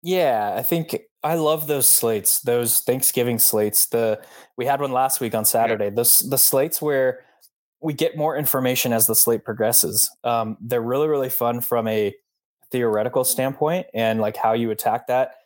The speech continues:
Speaker 1: Uh, we talked about that last week with the Saturday slate. So,
Speaker 2: Yeah.
Speaker 1: yeah, I'm gonna, I'll be playing those. Um, I'll probably throw a bunch of entries into the Millie, uh, just have some fun with it.
Speaker 2: Yeah, and I, I love it 'cause it's so ugly.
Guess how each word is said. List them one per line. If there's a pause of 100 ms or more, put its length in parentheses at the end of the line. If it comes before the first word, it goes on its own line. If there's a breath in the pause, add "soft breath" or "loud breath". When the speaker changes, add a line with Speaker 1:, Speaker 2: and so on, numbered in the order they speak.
(220 loud breath)
Speaker 1:
Uh,
we
talked
about
that
last
week
with
the
Saturday
slate.
So,
Speaker 2:
Yeah.
Speaker 1:
yeah,
I'm
gonna, (180)
I'll
be
playing
those. (380 soft breath)
Um, (1200)
I'll
probably
throw
a
bunch
of
entries
into
the
Millie, (120)
uh,
just
have
some
fun
with
it. (920 loud breath)
Speaker 2:
Yeah,
and
I, (100)
I
love
it
'cause
it's
so
ugly.